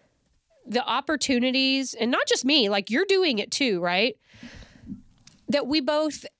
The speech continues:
as a team and as a company are creating opportunities for ourselves that should have taken years but are taking hours, and individually are creating things for our own ability to, like, launch businesses and things that we're passionate about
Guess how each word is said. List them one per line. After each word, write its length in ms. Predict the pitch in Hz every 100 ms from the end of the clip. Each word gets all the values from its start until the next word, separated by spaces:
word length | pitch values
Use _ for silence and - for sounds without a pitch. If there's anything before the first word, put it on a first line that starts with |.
| _ -
as 200 | 247 226
a 120 | 226
team 500 | 202 - 254 269 277
and 160 | 254 226
as 140 | 208
a 60 | 185
company 600 | - 208 233 285 311 320
are 240 | - -
creating 540 | 269 - 294 294 294 285
opportunities 680 | 285 294 - 302 294 294
for 160 | - 285
ourselves 600 | 277 269 285 294 285 - 214
that 240 | 240 -
should 280 | - 285 262
have 160 | 262
taken 340 | - 277 277 262
years 340 | 262 269 277
but 140 | - 254
are 80 |
taking 380 | 254 262 247 247
hours, 540 | 247 262 277 294 - - _ - - - - _ -
and 300 | 294 392 359
individually 1120 | - 320 302 233 254 339 247 180 147 95 101 - - _ _ - -
are 160 | 220 226
creating 680 | - 269 262 277 320 302 208
things 760 | - 170 147 156 190 180 - _ _ _ _ -
for 180 | 330 339
our 240 | 302 294 -
own 300 | 247 277 285
ability 560 | 247 226 254 254 214
to, 140 | 214 220
like, 260 | 196 180 202
launch 460 | 190 214 226 -
businesses 720 | 202 220 202 208 - 202 190
and 200 | 196 190
things 200 | 196 202
that 100 | 208
we're 100 | 190
passionate 480 | 185 208 226 190 165
about 360 | 143 147 170